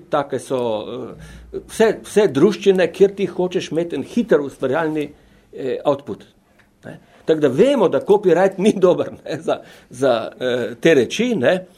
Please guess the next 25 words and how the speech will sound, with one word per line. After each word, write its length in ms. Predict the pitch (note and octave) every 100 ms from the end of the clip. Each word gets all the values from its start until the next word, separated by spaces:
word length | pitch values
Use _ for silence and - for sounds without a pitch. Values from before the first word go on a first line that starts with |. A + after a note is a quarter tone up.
| -
in 140 | - E3+
se 120 | F3+
ga 80 | E3+
je 120 | E3
treba 260 | F3+ G#3 G#3
otresti. 540 | G3 G#3+ A3 - - _ _ _ -
In 220 | F#3 F3+ - - -
danes 340 | D3 A#3 A#3+
je 120 | G#3
to 120 | A3 A#3 - -
popolnoma 540 | F#3 - B3 A#3 G3+
utemeljeno, 720 | F#3 F#3 F3+ E3+ G#3 B3+ G#3+ D#3
da 180 | D3+ D#3+
o 100 | C#3
tem 300 | G#3 G3+ E3+ - - _
začnemo 560 | D3 D3+ D#3 G3+ F3+
ra-, 160 | C#3+ F#3+
javno 380 | F3+ F#3+ G#3+ F#3
govoriti, 560 | C#3 B2 A#2+ G#3+ A#3+ - _ - - -
ker 240 | - G#3 G#3+
na 240 | F3 D#3+
internetu, 680 | - B3+ B3 E3+ E3+ D#3+ B2
dragi 300 | A#2+ D#3+ C#3+
moji, 400 | C3 C3+ G2+ - _ _ _ _ _ _ _ _ _ _ _ _ _ _ -
bi 200 | D3